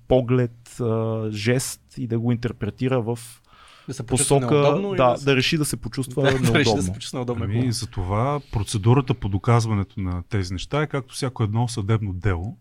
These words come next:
Speaker 3: където наистина се гледат, а, обективно факторите. Какво си казал, в какъв контекст си го казал, защо си го казал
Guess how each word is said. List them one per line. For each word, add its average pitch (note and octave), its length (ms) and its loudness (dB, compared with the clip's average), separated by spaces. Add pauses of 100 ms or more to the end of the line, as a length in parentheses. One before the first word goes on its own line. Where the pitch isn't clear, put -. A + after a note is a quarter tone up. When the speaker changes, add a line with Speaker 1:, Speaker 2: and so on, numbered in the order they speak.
(320)
Speaker 3:
където C3 340 -2
наистина B2 280 0
се A2 140 -4
гледат, A2+ 540 -2
а, B2+ 40 -6 (360)
обективно A#2+ 520 -2
факторите. - 680 -4 (440)
Какво C3 320 -2
си - 140 -4
казал, G2 420 -4 (240)
в A#2 200 -2
какъв B2+ 300 -2
контекст B2 420 -4
си - 60 -18
го A2+ 160 -8
казал, G2 540 -6
защо B2+ 300 -6
си C#3 100 -6
го A#2+ 100 -6
казал G#2+ 560 -6